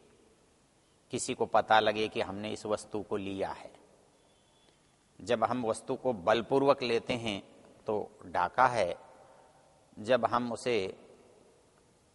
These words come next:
चतुराई से, चालाकी से छुपा करके लेते हैं, छल से लेते हैं, तो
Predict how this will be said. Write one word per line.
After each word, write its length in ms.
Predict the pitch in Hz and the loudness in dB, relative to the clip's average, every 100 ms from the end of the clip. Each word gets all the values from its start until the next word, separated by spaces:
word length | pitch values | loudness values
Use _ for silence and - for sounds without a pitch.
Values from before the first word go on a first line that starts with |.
| _ _ _ _ _ - | _ _ _ _ _ -2
चतुराई 460 | 120 - 127 131 | 0 6 6 6
से, 180 | 117 127 | 0 -6
चालाकी 640 | - 120 101 110 - 127 | 0 4 6 6 2 -6
से 320 | 117 123 117 - - - - - | -2 -2 -4 -8 -20 -20 -20 -14
छुपा 300 | - 104 117 | -8 0 4
करके 340 | 117 120 117 123 | 4 4 0 -2
लेते 360 | 110 107 123 | 0 -2 -2
हैं, 260 | 107 101 85 - - - - - _ - | -4 -6 -10 -18 -20 -20 -20 -20 _ -8
छल 220 | - 120 | 2 2
से 180 | 113 120 | 2 -6
लेते 300 | 110 107 - | -4 -6 -4
हैं, 200 | 107 107 | -6 -6
तो 140 | 104 | -10